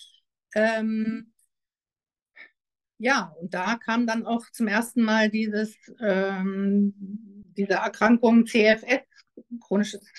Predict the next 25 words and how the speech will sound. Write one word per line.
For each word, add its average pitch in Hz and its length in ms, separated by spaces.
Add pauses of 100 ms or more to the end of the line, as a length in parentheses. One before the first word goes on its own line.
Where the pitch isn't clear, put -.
Fatigue-Syndrom, 196 840
ins 185 420
Spiel. 214 520
Das 160 160
war 170 120
die 170 80
erste, 196 400
die 185 140
mir 185 140
das 175 140 (500)
sagte 202 480
dann, 262 360 (580)
was 220 240
das 240 220
ist, 233 320
woher 202 300
das 226 280
kommt, 214 760
ähm, 185 680 (640)
und 233 180
was 294 180
da 202 160
alles 220 240
mit 226 160
einhergeht. 220 1080